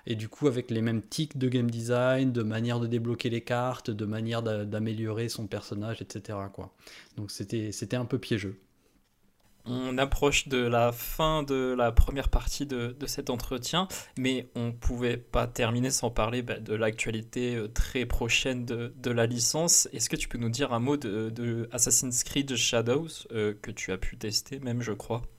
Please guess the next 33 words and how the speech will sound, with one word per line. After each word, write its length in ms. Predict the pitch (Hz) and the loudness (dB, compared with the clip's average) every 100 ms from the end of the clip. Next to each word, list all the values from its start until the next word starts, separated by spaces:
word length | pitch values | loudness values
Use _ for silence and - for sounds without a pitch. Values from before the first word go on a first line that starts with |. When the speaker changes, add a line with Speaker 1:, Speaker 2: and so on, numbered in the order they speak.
| - _ - - | -20 _ -20 0
Speaker 1:
Oui, 240 | 139 175 170 | 4 4 4
oui, 120 | 170 | 4
j'ai 160 | 135 123 | 2 0
pu, 340 | 131 120 113 | -2 -4 -2
j'ai 120 | 113 | 0
eu 80 | 127 | 2
la 100 | 123 | 2
chance 180 | - 127 | 0 -2
d'y 140 | 127 | -2
tester, 520 | 117 117 - 131 127 | -4 -6 -4 -4 -2
de 140 | 123 120 | 0 0
le 60 | |
tester 400 | 117 120 - 135 | 2 -2 0 -2
pendant, 340 | 131 113 110 107 | -2 -2 -2 -2
pendant 460 | 120 120 131 123 | 0 0 0 -2
quatre 260 | 117 127 - | -2 -2 -2
heures. 160 | 127 - - - - - - | -2 -4 -18 -14 -12 -14 -6
Euh, 640 | 113 107 104 104 107 107 107 | -2 2 2 2 2 2 2
bah 240 | 107 110 | 6 8
oui, 180 | 113 160 | 8 4
bah 120 | 127 | 6
il 160 | 123 147 | 8 8
a 40 | |
la 100 | 127 | 6
pression. 400 | - 110 165 196 151 - 208 208 202 208 - | 2 0 2 2 2 8 10 10 10 8 8
<laughs> 680 | 196 196 - 269 226 196 | 6 4 2 0 2 2
Il 140 | 160 165 | 4 6
a 80 | |
la 120 | 175 165 | 6 6
pression, 400 | 156 143 185 190 | 4 2 2 2
ce 140 | 165 | 2
Shadows. 400 | 147 139 139 139 - 147 - - - | 2 2 2 0 -2 -12 -12 -14 -4
Euh, 560 | 143 127 123 120 120 | 2 4 4 2 0